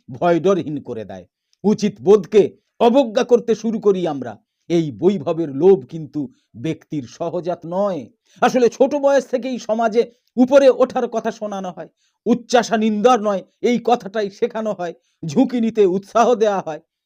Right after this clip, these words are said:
স্বার্থপরতা স্বাভাবিক এই বলে আশ্বস্ত করা হয়। লোভে পাপ, পাপে মৃত্যু, এই কথাগুলো আর শোনা যায় না। ফুটপাতে ছড়ানো সেই ছবির রাশি থেকে সেই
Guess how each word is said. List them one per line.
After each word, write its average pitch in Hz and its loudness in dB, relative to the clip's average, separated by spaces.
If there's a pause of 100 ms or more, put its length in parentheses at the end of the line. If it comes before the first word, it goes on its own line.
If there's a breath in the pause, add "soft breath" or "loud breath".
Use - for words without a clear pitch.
(180)
স্বার্থপরতা 165 -4
স্বাভাবিক 165 -8 (240)
এই 214 4
বলে 170 2 (140)
আশ্বস্ত 202 -4
করা 117 -10
হয়। 95 -20 (320)
লোভে 185 4
পাপ, 175 -4
পাপে 160 -2
মৃত্যু, 196 -4 (160)
এই 254 0
কথাগুলো 247 0
আর 226 2
শোনা 151 -10
যায় 110 -14
না। 95 -20 (300)
ফুটপাতে 202 2
ছড়ানো 190 -2
সেই 196 -4 (240)
ছবির 208 2
রাশি 208 -4
থেকে 202 -2 (260)
সেই 202 2